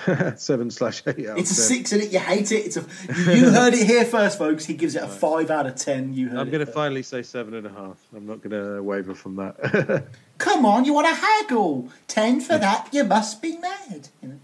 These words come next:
Speaker 2: know?
Speaker 1: <laughs> No, I don't, I don't think it is rated that highly. That's the thing. I think, um,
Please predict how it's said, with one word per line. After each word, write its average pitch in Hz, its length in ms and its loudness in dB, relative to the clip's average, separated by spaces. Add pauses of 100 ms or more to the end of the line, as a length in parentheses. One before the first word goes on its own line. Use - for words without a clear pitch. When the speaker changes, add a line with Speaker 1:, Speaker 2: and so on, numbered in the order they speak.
(180)
Speaker 2:
know? 135 280 -2
Speaker 1:
<laughs> - 640 -20
No, 151 120 2
I 156 60 2
don't, 170 180 2
I 156 40 -4
don't 180 180 0
think 156 140 -6
it 135 80 -4
is 135 160 -6
rated 117 340 -4
that 110 140 -10
highly. 107 340 -8 (120)
That's 123 180 -16
the 101 80 -16
thing. 104 200 -12 (480)
I - 40 -20
think, 107 340 -18
um, 101 220 -10